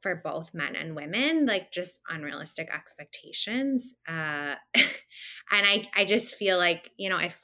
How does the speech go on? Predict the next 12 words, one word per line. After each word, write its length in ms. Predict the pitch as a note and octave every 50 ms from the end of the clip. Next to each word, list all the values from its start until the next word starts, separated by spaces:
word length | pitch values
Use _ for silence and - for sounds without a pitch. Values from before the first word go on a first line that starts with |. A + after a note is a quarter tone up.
| _ _
we 180 | - F3+ F#3+ E3+
have 220 | E3 F3 E3 E3 -
to 120 | - A3
kind 260 | G#3+ - - G3 E3+
of 120 | E3+ E3 E3
zoom 260 | E3 E3 D#3+ D3 - -
out 200 | C#3+ C#3 C#3 D3
a 140 | D3 - -
little 220 | C3+ - - E3 E3+
bit, 300 | - - F3 F#2 F#2+ F2+
and 240 | - F3 E3 D#3 D#3 - _ - - - - - - - _ _ _ _ _ _ _ _ - -
I, 180 | F3+ F#3 -